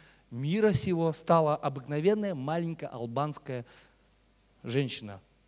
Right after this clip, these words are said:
метр пятьдесят. Почему? Потому что там было сердце. И в ее фонде потом миллионы и миллиарды проходили.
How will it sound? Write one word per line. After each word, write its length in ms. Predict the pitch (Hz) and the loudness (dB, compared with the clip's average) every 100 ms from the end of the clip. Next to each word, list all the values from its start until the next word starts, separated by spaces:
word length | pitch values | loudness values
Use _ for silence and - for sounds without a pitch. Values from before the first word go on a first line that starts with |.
| _ | _
метр 300 | 123 135 135 | -2 -2 -2
пятьдесят. 460 | 117 117 113 113 98 - _ _ _ _ _ _ _ _ _ _ _ _ _ _ _ _ _ _ - - - _ _ _ | -6 -12 -10 -10 -12 -18 _ _ _ _ _ _ _ _ _ _ _ _ _ _ _ _ _ _ -20 -18 -18 _ _ _
Почему? 360 | - 135 190 175 | -2 0 0 -2
Потому 260 | 139 170 | -6 -8
что 100 | 151 | -8
там 140 | 151 165 | -8 -6
было 180 | 160 156 | -6 -8
сердце. 480 | - 156 - - _ _ _ _ _ _ _ _ _ _ _ _ _ _ | -8 -10 -10 -16 _ _ _ _ _ _ _ _ _ _ _ _ _ _
И 360 | 143 147 160 - | -2 0 0 -2
в 120 | 143 | 0
ее 140 | 180 180 | 2 2
фонде 380 | - 202 175 | 2 0 0
потом 220 | 156 170 165 | -6 -4 -2
миллионы 380 | 170 180 196 | 2 4 2
и 40 | 175 | 2
миллиарды 420 | 165 175 175 139 | 0 2 2 0
проходили. 520 | 139 127 117 98 90 | -6 -6 -8 -10 -18